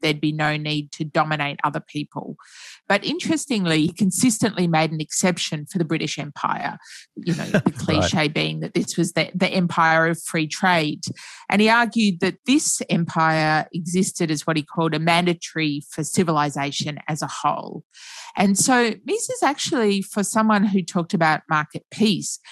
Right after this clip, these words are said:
Speaker 1: was very upfront about the fact that the imposition of market relations had relied on extraordinary violence. So if we take the example, say,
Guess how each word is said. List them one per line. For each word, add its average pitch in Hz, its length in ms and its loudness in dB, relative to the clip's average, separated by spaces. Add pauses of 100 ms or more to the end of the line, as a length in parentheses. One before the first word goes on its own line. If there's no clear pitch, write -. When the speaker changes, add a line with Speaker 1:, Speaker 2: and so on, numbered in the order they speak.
(160)
Speaker 1:
was 247 140 2
very 403 300 2
upfront 196 800 -2
about 175 500 2 (180)
the 170 80 -4
fact 175 440 -2
that 165 180 -6
the - 160 -4
imposition 190 580 0
of 175 140 -2
market 147 380 -6
relations 156 800 -4 (300)
had 185 240 2
relied 180 540 6
on 160 180 0
extraordinary 156 680 0
violence. 139 760 0 (280)
So 277 160 2
if 277 140 2
we 302 60 2
take 294 260 0
the 180 240 4
example, 170 520 -2
say, 151 480 0